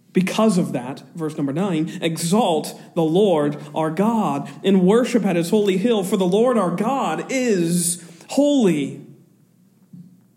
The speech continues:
And he's holy because he's forgiving, and he's forgiving in his holiness.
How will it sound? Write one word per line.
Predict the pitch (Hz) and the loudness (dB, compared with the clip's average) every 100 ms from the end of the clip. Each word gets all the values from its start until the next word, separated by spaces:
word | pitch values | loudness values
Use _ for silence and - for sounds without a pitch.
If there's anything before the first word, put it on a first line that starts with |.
| _ _ _ 190 | _ _ _ 2
And | |
he's | 214 - | 4 4
holy | 277 302 285 226 | 2 2 2 0
because | 196 - 214 220 262 226 | -2 0 -2 0 0 2
he's | 254 220 | 0 0
forgiving, | 233 202 269 277 226 | -2 -2 -2 -2 -2
and | 170 190 220 | -4 0 2
he's | 214 - | 2 0
forgiving | 220 202 277 269 240 196 | -4 -2 -2 -2 -2 -2
in | 180 220 269 285 254 | -4 -2 2 4 4
his | 233 - 226 214 | 2 2 2 4
holiness. | 277 311 269 190 151 - | 2 4 2 2 0 -6